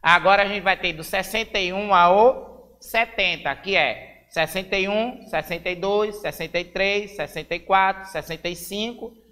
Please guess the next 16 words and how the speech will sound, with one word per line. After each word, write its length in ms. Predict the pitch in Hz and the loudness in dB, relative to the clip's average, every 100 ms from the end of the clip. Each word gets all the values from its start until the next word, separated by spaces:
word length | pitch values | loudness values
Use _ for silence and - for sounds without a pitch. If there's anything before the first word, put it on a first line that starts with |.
| _ | _
sessenta 560 | - 214 202 175 - | -2 -2 -2 -6 -4
e 80 | 185 | -4
seis, 560 | 190 220 214 220 226 220 - - | -2 0 2 2 -2 -10 -16 -10
sessenta 440 | - 175 180 160 196 | -4 -4 -4 -6 -6
e 60 | |
sete, 380 | 196 208 208 208 - - _ - | -2 0 2 0 -8 -20 _ -4
sessenta 480 | 175 165 185 180 | -4 -2 -4 -4
e 40 | 190 | 0
oito, 340 | 196 214 208 | 2 2 -2
sessenta 480 | - 165 - 180 185 | -6 -6 -4 -6 -6
e 40 | |
nove, 680 | 175 185 214 247 254 294 339 - - _ _ _ _ _ _ _ | 2 6 8 8 4 -4 -6 -14 -20 _ _ _ _ _ _ _
setenta. 1300 | - - 202 202 196 196 208 208 160 120 92 - - _ _ _ _ _ _ _ _ _ _ | -20 -4 -2 0 0 0 -2 -2 -2 -2 -6 -14 -20 _ _ _ _ _ _ _ _ _ _
Da, 440 | 147 160 233 214 170 | 2 6 8 6 -2
de 140 | 190 | -8
setenta 840 | 196 226 220 - 196 175 - 135 | -2 0 0 0 0 0 0 -2